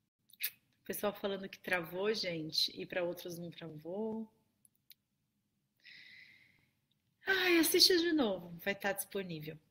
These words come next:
daqui a pouquinho, tá bom? Então, quem ainda não se inscreveu, a experiência ponto com ponto B R,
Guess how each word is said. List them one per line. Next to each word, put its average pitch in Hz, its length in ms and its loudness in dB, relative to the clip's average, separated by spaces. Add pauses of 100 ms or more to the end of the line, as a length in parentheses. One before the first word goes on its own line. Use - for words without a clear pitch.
(120)
daqui 175 260 -10
a 165 40 -10
pouquinho, 151 440 -12 (600)
tá 196 120 -4
bom? 226 640 0 (960)
Então, 196 800 0 (1700)
quem 240 640 4
ainda 185 420 -4
não 196 420 -2
se 226 180 -4
inscreveu, 160 920 -4 (720)
a 214 300 4
experiência 175 1000 -4
ponto 151 380 -10
com 202 260 -4
ponto 175 320 -10
B 160 120 -10
R, 156 640 -4